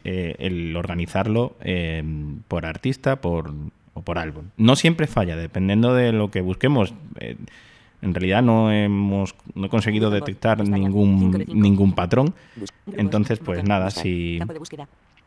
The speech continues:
Speaker 1: si hay alguien que,
Speaker 2: Pulsa
Speaker 1: que
Speaker 2: los
Speaker 1: pueda
Speaker 2: botones.
Speaker 1: comprobar si funciona con VoiceOver, o si, o sea, si funciona sin VoiceOver bien, pues, pues sería interesante. Eh, hay más opciones, ¿vale? Hay opciones de comenzar radios a través de una canción que te-, que estemos escuchando. Hay,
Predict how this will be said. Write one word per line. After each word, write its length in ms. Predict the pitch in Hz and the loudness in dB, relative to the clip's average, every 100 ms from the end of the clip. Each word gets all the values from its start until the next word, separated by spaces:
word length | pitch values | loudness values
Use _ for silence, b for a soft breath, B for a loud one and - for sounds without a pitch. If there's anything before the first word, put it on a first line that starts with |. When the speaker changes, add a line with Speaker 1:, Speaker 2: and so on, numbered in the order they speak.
| - - | -16 -2
Speaker 1:
si 140 | 123 | 2
hay 60 | 107 | 4
alguien 220 | 107 98 | 4 2
que, 120 | 101 | 0
Speaker 2:
Pulsa 160 | 104 - | -4 -4
Speaker 1:
que 60 | |
Speaker 2:
los 60 | 98 | 0
Speaker 1:
pueda 140 | 107 | 0
Speaker 2:
botones. 60 | 104 | 2
Speaker 1:
comprobar 320 | 104 92 113 | 2 4 4
si 80 | 107 | 2
funciona 400 | 101 95 104 101 | 0 0 2 2
con 160 | 98 98 | 2 0
VoiceOver, 440 | 101 98 127 147 | 0 -2 0 0
o 60 | 104 | 0
si, 120 | 85 - | -4 -8
o 80 | |
sea, 200 | 87 87 - - | -6 -6 -8 -12
si 120 | - 104 | -8 -4
funciona 300 | 98 92 92 | -2 -2 -2
sin 160 | 95 | -2
VoiceOver 320 | 92 90 95 98 | -2 -2 -2 0
bien, 180 | 127 | 0
pues, 300 | 175 - - - _ - | -2 -10 -18 -20 _ -20
pues 200 | 95 - - 82 - | -20 -20 -20 -18 -14
sería 240 | - 90 | -8 -4
interesante. 580 | 90 85 82 85 82 - - B B B B B B B _ - | -4 -6 -8 -8 -8 -10 -16 B B B B B B B _ 0
Eh, 800 | 113 110 107 104 101 98 98 95 | 6 8 8 6 4 2 2 0
hay 160 | - 117 | 4 8
más 180 | 139 127 | 8 6
opciones, 520 | 104 - 110 90 87 | 2 4 4 4 0
¿vale? 340 | 92 110 135 85 | -4 -2 -2 0
Hay 300 | 90 87 85 | -2 -2 -4
opciones 340 | - 92 92 | -4 -2 -2
de 120 | 90 | -2
comenzar 500 | 90 87 87 92 92 | -4 -4 -4 -4 -2
radios 560 | 98 101 90 90 90 87 | -2 -2 -2 -2 -2 -4
a 60 | |
través 240 | 87 90 87 | -4 -6 -4
de 80 | 90 | -4
una 140 | 87 | -4
canción 340 | 92 - 92 | -6 -6 -6
que 80 | 87 | -6
te-, 140 | 82 78 | -10 -10
que 120 | - | -8
estemos 300 | - 90 82 | -6 -6 -6
escuchando. 760 | - - - 135 131 123 123 | -8 -6 0 2 2 2 2
Hay, 520 | 101 95 90 90 90 | 0 0 -2 -4 -6